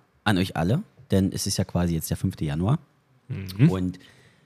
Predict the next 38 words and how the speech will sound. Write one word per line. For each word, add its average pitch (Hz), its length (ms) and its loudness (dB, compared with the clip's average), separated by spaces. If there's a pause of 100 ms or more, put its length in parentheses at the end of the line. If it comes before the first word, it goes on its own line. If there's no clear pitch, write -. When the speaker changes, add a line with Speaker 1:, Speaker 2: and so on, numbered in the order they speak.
(140)
Speaker 1:
damit, 110 420 4
äh, 101 160 4
hoffen 139 260 6
wir, 151 160 4
dass 127 160 0
ihr - 140 0
alle 120 180 0
gut 170 320 0
ins 135 180 0
neue 120 160 0
Jahr 104 200 2
reingerutscht 120 400 -2
seid. 131 140 2
Es 95 120 0
ist 101 140 -2
zwanzig 113 340 0
vierundzwanzig, 117 540 0
neue 95 180 2
Chance, 110 320 -2
neues 90 220 2
Glück - 220 2 (420)
für - 140 4
jeden 127 200 8
von 135 180 4
euch 135 280 2 (280)
und 120 500 8 (140)
für - 120 2
uns 92 180 0
natürlich 82 320 -6
auch. 117 220 0 (260)
Und 117 80 2
wir 110 60 4
freuen 104 320 4
uns, 151 180 -2
dass 110 180 -2
ihr 123 240 4 (340)
das 101 180 -2
Jahr 98 360 -2